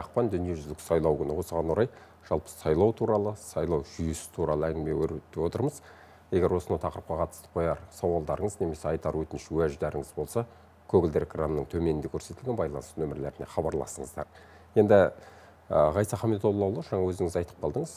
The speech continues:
ә, с-, біздің сайлау комиссиясының міндеті емес деп. Осы сайлау комиссиялары туралы сұрағым келіп отыр да. Жуырда ғана сай-, республикалық сайлау комиссиясының төрағасына ауысқандығын білеміз, жаңа төраға келіп жатыр.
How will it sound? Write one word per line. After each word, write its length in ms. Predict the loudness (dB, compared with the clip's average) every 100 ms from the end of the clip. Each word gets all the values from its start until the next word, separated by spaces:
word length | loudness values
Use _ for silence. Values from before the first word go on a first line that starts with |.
| -10
ә, 520 | -6 -2 -2 -4 -8
с-, 340 | -12 -12 -12 -12
біздің 480 | -6 -4 -2 -4 -6
сайлау 380 | -2 2 2
комиссиясының 760 | 0 -2 -4 -4 -8 -4 -2 0
міндеті 500 | -2 -2 -4 -2 0
емес 240 | 0 -4 -10
деп. 120 | -4
Осы 360 | -4 0 0 0 -6 -20 -20 -6
сайлау 420 | 2 8 8 8 2 -16 -6
комиссиялары 680 | 0 2 2 0 2 2 0
туралы 340 | 0 2 2
сұрағым 420 | 0 2 4 4
келіп 280 | 0 0 0
отыр 160 | -2 0
да. 120 | -2 -2 -14 -20 -20 -20 -8
Жуырда 420 | 2 4 6 4
ғана 200 | 4 2 0
сай-, 240 | 0 0 -2 -8
республикалық 720 | -4 -2 -4 -2 -2 -2 -4
сайлау 280 | -2 -2 -2
комиссиясының 600 | -2 -4 -4 -6 -6 -2
төрағасына 480 | 0 0 -2 -4 -4
ауысқандығын 500 | -4 -4 -6 -4 -6
білеміз, 320 | -4 -4 -6 -6
жаңа 220 | -4 -4
төраға 400 | -4 -2 -2 -2
келіп 200 | -4 -6 -6
жатыр. 200 | -6